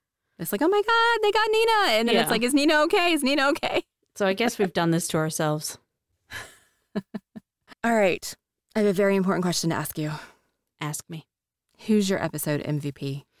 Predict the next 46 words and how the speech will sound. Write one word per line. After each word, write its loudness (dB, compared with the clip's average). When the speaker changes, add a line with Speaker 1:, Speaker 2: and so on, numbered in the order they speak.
Speaker 1:
Or 4
Speaker 2:
Uh, 4
Speaker 1:
what? -4
Who, 0
who 2
or 0
what? -12
Speaker 2:
It's -4
definitely 0
the -2
Crows, -4
'cause -6
the 0
episode -2
got -6
ten -4
times -4
better -4
when -2
they 0
showed -6
up. -6
Like, -4
it's 0
definitely -2
the -4
Crows. -6
Speaker 1:
I'm 2
gonna 0
take -2
that 0
one 0
step -4
further 0
and -2
say -2
that -4
the -6
M -2
V -2
P -2
is -2
Jesper's -6
buttons. -8
Speaker 2:
Yeah. -2
Yeah. -2